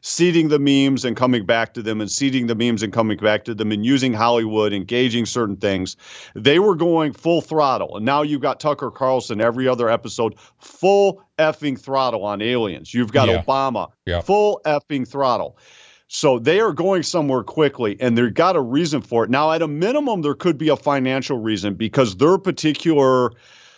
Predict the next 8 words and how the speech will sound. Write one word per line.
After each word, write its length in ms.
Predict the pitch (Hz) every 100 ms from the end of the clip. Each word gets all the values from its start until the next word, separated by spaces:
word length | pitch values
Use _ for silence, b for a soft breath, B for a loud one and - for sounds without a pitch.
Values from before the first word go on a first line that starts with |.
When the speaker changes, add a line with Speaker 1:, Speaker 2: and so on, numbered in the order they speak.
| b
Speaker 1:
fractional 600 | _ 143 156 170 - 190
reserve 480 | 156 151 117 147 135
models 460 | 120 113 117 113 101
are 140 | 117
dependent 480 | 104 107 160 175 175
on 160 | 143 131
perpetual 540 | 131 135 127 131 113
growth, 460 | 95 110 107 98